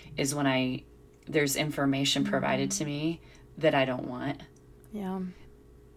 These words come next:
Speaker 1: Or I don't wanna hear. I'll then try to ask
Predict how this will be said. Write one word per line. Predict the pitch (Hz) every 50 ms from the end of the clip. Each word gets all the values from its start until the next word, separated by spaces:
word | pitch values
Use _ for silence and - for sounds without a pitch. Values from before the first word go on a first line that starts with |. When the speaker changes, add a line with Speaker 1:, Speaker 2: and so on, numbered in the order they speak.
| - -
Speaker 1:
Or | 151 147 139
I | 139 135
don't | 135 143 139 135
wanna | 135 131 135
hear. | 131 - 135 127 127 131 139 143 - - - - - - - - -
I'll | - 139 139 139 139
then | 143 147 139 139 139
try | 139 - 135 139
to | - - -
ask | 135 139 135 135 - - - -